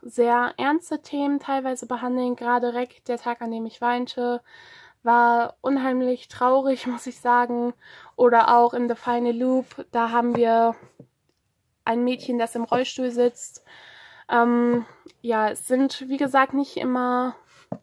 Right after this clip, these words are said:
Storys, die unbedingt ein Happy End am Ende haben. Ähm, aber ja, sowas ist auch mal interessant zu lesen. <clears throat>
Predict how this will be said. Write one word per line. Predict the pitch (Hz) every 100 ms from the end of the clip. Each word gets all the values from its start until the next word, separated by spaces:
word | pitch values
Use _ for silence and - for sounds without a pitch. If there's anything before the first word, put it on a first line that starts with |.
| _ _ _
Storys, | - - 254 262 254 -
die | 247 240 233 -
unbedingt | 247 240 233 233
ein | - 226
Happy | 226 233 -
End | 254 277 285 - -
am | 254
Ende | - 262 262 240
haben. | 247 254 247 247 - _ _ - - - - -
Ähm, | 240 240 240 240 -
aber | - 233 233 240 240 233 226 - _ _ _
ja, | 226 208 202
sowas | - 233 233 233
ist | 233 233 -
auch | 254
mal | 294 277
interessant | 269 277 - 254 254
zu | 262
lesen. | 247 240 240 247 247 - - _ _ _ _ _ _ _ _ 311 _
<clears throat> | - 285 240 208